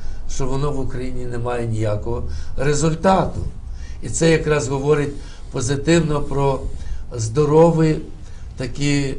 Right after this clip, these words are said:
е, рівень відно-, взаємовідносин між народами. І як сказали одесити в недавньому зверненні, це було на сайті,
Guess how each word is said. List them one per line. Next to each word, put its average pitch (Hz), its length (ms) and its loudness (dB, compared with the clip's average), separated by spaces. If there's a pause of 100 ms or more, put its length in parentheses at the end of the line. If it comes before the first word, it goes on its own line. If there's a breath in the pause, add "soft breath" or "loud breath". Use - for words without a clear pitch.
(140)
е, 123 300 0
рівень 139 480 0 (460 loud breath)
відно-, 139 380 -2
взаємовідносин 131 1040 0 (400 loud breath)
між 123 240 -4
народами. 117 600 0 (800 loud breath)
І 131 120 -4
як 143 280 4
сказали 147 600 4
одесити 139 680 0
в 113 140 -2
недавньому 123 580 -2
зверненні, 117 540 0
це 117 160 -4
було 117 280 -4
на 113 200 -4 (340 loud breath)
сайті, 151 560 4